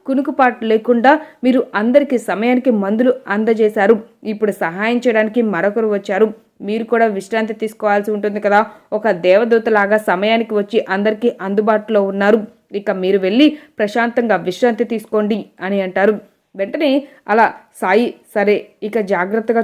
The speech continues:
చూసుకోండి" అని తన జోలీని తీసుకుని అక్కడి నుంచి బయలుదేరుతారు. మరోవైపు అలా ఆంగ్లేజీ ప్రభుత్వం వారు ఏర్పాటు చేసిన ఆ యొక్క వైద్యాలయం దగ్గరికి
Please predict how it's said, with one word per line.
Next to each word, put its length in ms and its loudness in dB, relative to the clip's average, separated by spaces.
చూసుకోండి" 500 -4
అని 320 0
తన 100 0
జోలీని 540 2
తీసుకుని 540 0
అక్కడి 260 -2
నుంచి 180 -2
బయలుదేరుతారు. 680 2
మరోవైపు 640 2
అలా 300 4
ఆంగ్లేజీ 420 2
ప్రభుత్వం 480 0
వారు 300 4
ఏర్పాటు 520 2
చేసిన 520 2
ఆ 100 2
యొక్క 300 2
వైద్యాలయం 800 4
దగ్గరికి 520 0